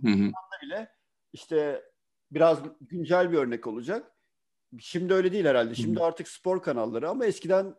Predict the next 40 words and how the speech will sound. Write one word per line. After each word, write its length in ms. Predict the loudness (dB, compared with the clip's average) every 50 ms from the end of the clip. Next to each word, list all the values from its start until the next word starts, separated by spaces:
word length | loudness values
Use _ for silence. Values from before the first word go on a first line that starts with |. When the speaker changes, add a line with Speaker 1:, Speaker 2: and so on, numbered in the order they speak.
| _ _ _
Speaker 2:
bir 200 | -8 -8 -8 -6
kıraathaneye 640 | -4 0 2 4 2 2 2 2 2 2 2 0 -2
falan 340 | 0 -2 -2 0 -2 -2 -4
gittiğinde 360 | -6 -10 -10 -8 -8 -8 -2
kahvehaneye 640 | 0 0 0 2 0 -2 -2 -4 -4 -4 -4 -4 -4
böyle 120 | -4 -4
saçma 340 | -2 -2 -2 -2 -2 -6 -8
sapan 340 | -8 -8 -6 -4 -6 -4 -4
bir 100 | -2 0
belgesel 420 | 2 2 2 0 -2 -4 -2 0
oynardı 420 | 0 0 0 -2 -4 -8 -8 -12
sürekli. 560 | -16 -12 -10 -10 -10 -10 _ _ -12 -12 -12 -12 _ _ _ _ _ _ _ _ _ _
Speaker 1:
<laughs> 180 | 2 4 6 4
Evet. 300 | 4 2 0 -2 -2 -4 0
Speaker 2:
Bir 40 | 2
hayvan 420 | 4 4 6 4 4 2 4 2
belgeseli 520 | 0 0 0 -2 -4 -6 -6 -8 -8 -6
yani 200 | -4 -4 -4 -2
ortak 460 | 0 0 0 0 2 0 0 0 0 -6
bir 60 | -6
payda 380 | 0 2 2 2 2 0 -2
çünkü 300 | -6 -6 -10 -10 -4 -2
herkes 380 | -2 -2 -2 -4 -8 -14 -14 -14
için. 180 | -12 -4 0 2
Speaker 1:
Hı 40 |
hı. 80 | 2 2 0 -2 _ _ _ _ _
Speaker 2:
Böyle 120 | -8 -8 -6
ilgi 300 | -4 -4 -4 -4 -2 0
Speaker 1:
Hı 60 | 2
hı. 160 | 4 4 2
Speaker 2:
çekici 220 | 2 -2 -8 -10 -6
yani. 240 | -4 -4 -4 -4 -6
Onun 300 | -4 -4 -2 -2 0 2
bir 300 | 2 2 2 0 -4 -12 _ _ _ _ _ _ _ _
insanların 840 | -6 -6 -6 -4 0 0 0 2 2 0 -2 -2 -2 -4 -6 -12 _ _ _ -8 -2
doğal 280 | 0 4 4 4 2
süreç 500 | 2 -2 -4 -2 -2 0 -2 -4 -12 -16 -18 -18 -16 -10
yönetme 500 | -6 -4 -4 -4 -4 -4 -4 -4 0 0
ve 40 |
onu 500 | 2 2 2 2 0 0 -2 -4 -6 -10